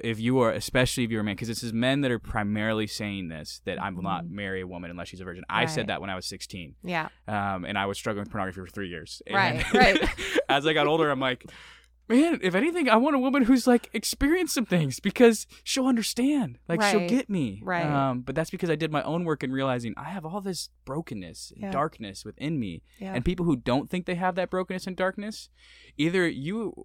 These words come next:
Speaker 1: are gifted by angels of a parents and angels of a
Speaker 2: <laughs>
Speaker 1: culture and angels of society, 'cause not only did your parents raise you well, your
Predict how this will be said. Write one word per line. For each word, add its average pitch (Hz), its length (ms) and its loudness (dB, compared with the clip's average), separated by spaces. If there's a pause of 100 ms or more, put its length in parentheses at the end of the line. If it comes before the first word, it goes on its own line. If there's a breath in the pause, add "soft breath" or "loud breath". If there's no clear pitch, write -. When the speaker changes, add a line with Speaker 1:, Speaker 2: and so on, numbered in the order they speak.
Speaker 1:
are 123 200 0 (180)
gifted 147 380 -2
by 110 320 2
angels 139 360 -2
of 135 120 -2
a 120 40 -4
parents 110 460 -2
and 107 220 -6
angels 139 280 0
of 139 100 0
a 107 40 -4
Speaker 2:
<laughs> 98 140 -4
Speaker 1:
culture 143 260 -2
and 127 100 -2
angels 135 220 -2
of 131 60 -6
society, 127 240 -2
'cause 117 160 -2
not 139 120 2
only 139 140 0
did 113 60 -2
your 98 100 -6
parents 143 340 -4
raise 151 160 -4
you 151 80 -6
well, 151 300 2 (180 loud breath)
your 175 140 -4